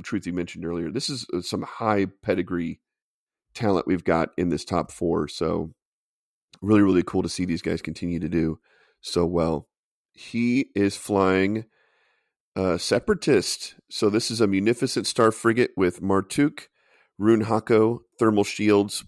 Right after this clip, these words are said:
point defense, ion cannons, and linked turbo laser towers. A Munificent Star Frigate with Tickies, thermal shields, and linked turbo laser towers. And a Recusant light destroyer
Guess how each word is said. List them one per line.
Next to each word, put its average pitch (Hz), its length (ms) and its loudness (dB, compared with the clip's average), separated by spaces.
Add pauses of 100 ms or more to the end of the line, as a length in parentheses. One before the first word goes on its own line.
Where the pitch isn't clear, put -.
point 104 240 0
defense, 90 420 -4
ion 95 220 0
cannons, 92 520 -2
and 90 140 -2
linked 85 180 -4
turbo 98 260 -2
laser 123 240 2
towers. 139 540 -4 (580)
A 95 160 4
Munificent 101 640 0
Star 95 260 2
Frigate 98 380 2 (200)
with 87 440 -2 (100)
Tickies, 120 640 -2 (420)
thermal 101 260 4
shields, 95 560 0
and 87 160 -2
linked 87 200 -4
turbo 87 260 -2
laser 82 280 -2
towers. 98 560 -4 (720)
And 92 180 2
a 90 80 4
Recusant 98 560 0
light 90 220 -4
destroyer 131 600 -2